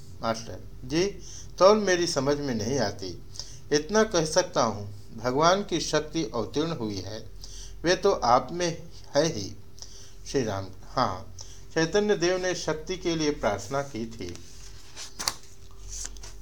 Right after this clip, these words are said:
श्री रामकृष्ण कुछ देर चुप रहे, फिर कहा,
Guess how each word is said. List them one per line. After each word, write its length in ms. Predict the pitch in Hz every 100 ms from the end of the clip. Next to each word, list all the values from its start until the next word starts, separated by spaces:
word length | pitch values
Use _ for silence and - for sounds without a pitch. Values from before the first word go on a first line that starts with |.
| -
श्री 240 | - 156
रामकृष्ण 840 | 139 101 92 92 - - - - -
कुछ 160 | 165
देर 260 | 156 139 135
चुप 280 | 135 143 143
रहे, 280 | 104 90 90 87 - - -
फिर 140 | 143
कहा, 460 | 143 127 110 120 143